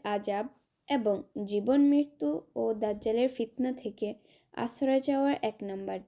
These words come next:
দোয়া। আল্লাহুম্মা ইন্নী আউযু বিকা মিন আযাবিল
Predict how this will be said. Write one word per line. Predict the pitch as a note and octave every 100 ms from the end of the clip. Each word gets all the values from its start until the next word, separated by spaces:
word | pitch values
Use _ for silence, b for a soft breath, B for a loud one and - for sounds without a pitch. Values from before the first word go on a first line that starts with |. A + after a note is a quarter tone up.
| -
দোয়া। | - - _ _ _ _ -
আল্লাহুম্মা | B3+ C4 C4+ D#4 F4 F#4 C#4 A#3+ A3+ A3+ -
ইন্নী | C#4 D4 D4 C4 B3 A#3 A3+
আউযু | A3 A#3 A#3+ D4+ D#4+ C#4+
বিকা | A3+ A#3 A3+ A3
মিন | A3+ A3
আযাবিল | A3 G#3+ G#3+ A#3 C#4 C4 A3+ A3